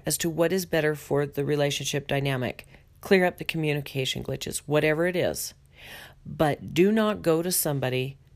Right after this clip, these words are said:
who has real emotional ties to either of you. Don't plant those seeds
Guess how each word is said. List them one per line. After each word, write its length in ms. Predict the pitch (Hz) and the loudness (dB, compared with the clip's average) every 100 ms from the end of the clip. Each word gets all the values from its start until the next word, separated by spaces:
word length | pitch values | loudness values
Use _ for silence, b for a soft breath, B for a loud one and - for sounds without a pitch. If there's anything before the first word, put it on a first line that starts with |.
| - | -6
who 140 | 156 | -4
has 600 | 143 - 139 135 131 127 - b b b - | -2 -2 -2 0 -2 -4 -8 b b b -8
real 760 | 147 147 160 160 156 160 170 - - | -4 2 2 4 2 0 -4 -10 -8
emotional 560 | 139 143 139 143 165 180 | -2 0 0 0 -2 -2
ties 600 | 180 - 131 123 127 - - | -4 -2 0 0 -2 -6 -8
to 220 | - 143 - | -4 -4 -2
either 380 | 143 139 139 127 | -4 -2 0 -2
of 120 | 123 | -2
you. 260 | 95 67 - - B B B B B B B B B - - - - - - - - | -6 -6 -10 -20 B B B B B B B B B -20 -20 -20 -20 -20 -20 -18 -2
Don't 240 | 196 226 | 0 0
plant 340 | - 202 202 - | -2 -2 0 0
those 220 | 170 175 | -2 -2
seeds 400 | - 160 160 | -2 -2 -2